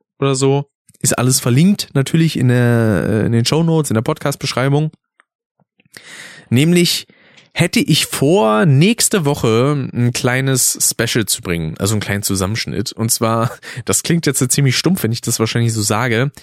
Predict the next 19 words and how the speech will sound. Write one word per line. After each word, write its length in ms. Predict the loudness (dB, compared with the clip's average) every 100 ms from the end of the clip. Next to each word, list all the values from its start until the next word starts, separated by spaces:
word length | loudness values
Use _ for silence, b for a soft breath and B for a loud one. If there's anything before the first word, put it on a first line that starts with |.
| B B B -4
aber 500 | -2 0 0 -2 -6 _
ich 160 | -4 0
möchte 300 | -2 0 -2
gerne, 1300 | 0 0 2 2 0 0 0 2 4 4 4 2 0
äh, 60 | -2
eine 260 | -2 0
Minute 600 | 2 2 2 2 2 2
aus 240 | 0 0 2
jeder 320 | 2 2 0
Folge 680 | -2 0 2 2 2 2 0 b b b _
custom 560 | -4 -2 -2 -2 -4 -8 -14 _ _
quasi 380 | -8 -4 -2 0
aneinander 460 | 0 0 -2 -2 -4
schneiden, 560 | -4 -4 -2 -2 -4 -6 b b b b b b b _ _ _ -2
äh, 320 | 0 2 0
zu 640 | -2 0 2 4 4 2 -2 _
Heiligabend. 680 | -4 -2 0 -2 -2 -4 -10 _ _ -10
<laughs> 760 | -6 -2 0 -2 -2 -4 -4 B B -8 -2
Das 260 | -2 -2